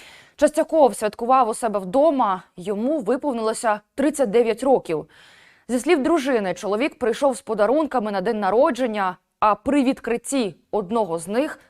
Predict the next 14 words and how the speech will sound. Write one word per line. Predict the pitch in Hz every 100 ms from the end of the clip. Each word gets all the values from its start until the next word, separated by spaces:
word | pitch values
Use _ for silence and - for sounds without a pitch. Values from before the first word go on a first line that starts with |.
| -
стався | - - 220 208 220
вибух. | 185 165 160 - _ _ _ _ -
Імовірно, | 269 262 226 320 302 254
це | - 277 294
була | 240 247 254
коробка | 247 254 302 - 233
з |
пляшкою | - 233 240 277 - 233
та | 226
чарками. | 226 269 180 160 156 156 - _ _ _ _ _ _
Однак | 247 240 247 170
є | 208 226
інша | 254 294 269
версія. | 190 165 - 170